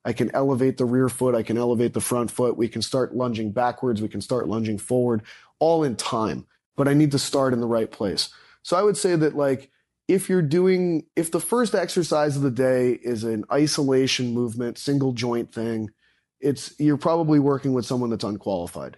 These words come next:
If, like, bicep curls is exercise one, you're, even if your goal is to get bigger arms, most men coming in, that's their, a goal that they could have.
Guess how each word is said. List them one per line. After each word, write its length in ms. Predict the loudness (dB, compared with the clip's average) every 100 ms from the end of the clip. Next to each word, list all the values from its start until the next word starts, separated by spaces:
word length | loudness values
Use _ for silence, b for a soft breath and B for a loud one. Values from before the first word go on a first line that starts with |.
| -4
If, 200 | -2 0
like, 260 | -2 -2 0
bicep 520 | 0 0 0 -2 0
curls 340 | 0 2 0
is 120 | 0
exercise 560 | -2 -2 -4 -2 -2 -2
one, 380 | -4 -4 -4 -6 _ _ _ _
you're, 380 | 0 2 2 0 _ _ _
even 220 | 2 4 2
if 140 | 2
your 80 | 0
goal 320 | 2 4 2
is 80 | 0
to 80 | 0
get 200 | 0 0
bigger 280 | 0 2
arms, 380 | 0 0 -2 -4
most 280 | 0 0 2
men 220 | 0 0
coming 300 | 0 0 0
in, 200 | 2 0
that's 220 | 0 -2
their, 240 | -2 -4 -4 -6
a 100 | -4
goal 360 | 0 2 4 4
that 120 | 0
they 140 | -2
could 120 | -4 -6
have. 240 | -6